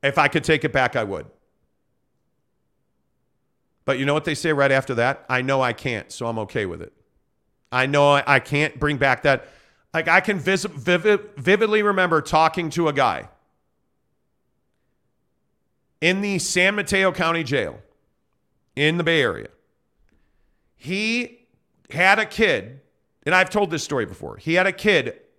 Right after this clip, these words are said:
He gave this kid a hundred dollar bill, sent him down the street. He,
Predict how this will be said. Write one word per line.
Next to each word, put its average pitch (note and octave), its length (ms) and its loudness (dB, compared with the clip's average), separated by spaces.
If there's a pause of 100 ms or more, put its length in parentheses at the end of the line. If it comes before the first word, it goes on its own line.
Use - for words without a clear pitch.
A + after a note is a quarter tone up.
(340)
He C3 140 -14
gave D#3+ 280 -2
this F#3+ 160 -2
kid F#3+ 160 2
a C#3+ 60 4
hundred F3 420 -2
dollar D#3 260 0
bill, A2 300 -8 (920)
sent E3+ 380 -2
him E3 160 -2
down D#3 300 2
the D#3+ 80 -4
street. G#2 360 -8 (1040)
He, D#3+ 500 -8